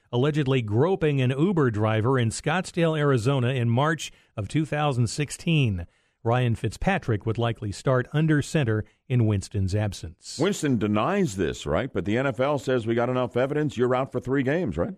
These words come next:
Speaker 1: Yeah, and, uh, Winston, no stranger to, uh, difficulties.
Speaker 2: Controversy in his life off the field, yep.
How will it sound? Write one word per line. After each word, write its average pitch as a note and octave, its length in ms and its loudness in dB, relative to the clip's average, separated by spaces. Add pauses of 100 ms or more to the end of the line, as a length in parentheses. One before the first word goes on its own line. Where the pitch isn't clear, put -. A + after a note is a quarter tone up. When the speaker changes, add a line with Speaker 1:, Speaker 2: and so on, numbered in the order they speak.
(280)
Speaker 1:
Yeah, A#2 400 0
and, A#2+ 340 2
uh, A2+ 440 0 (280)
Winston, B2 480 2
no B2 160 2
stranger B2+ 540 0
to, G#2+ 340 2
uh, G#2+ 160 -2 (760)
difficulties. G2+ 760 -4 (200)
Speaker 2:
Controversy E2+ 800 0
in C#2+ 80 0
his D#2 300 -2
life F2 400 -4
off D#2+ 280 -4
the E2 100 -6
field, C2 440 -2
yep. D#2 200 -4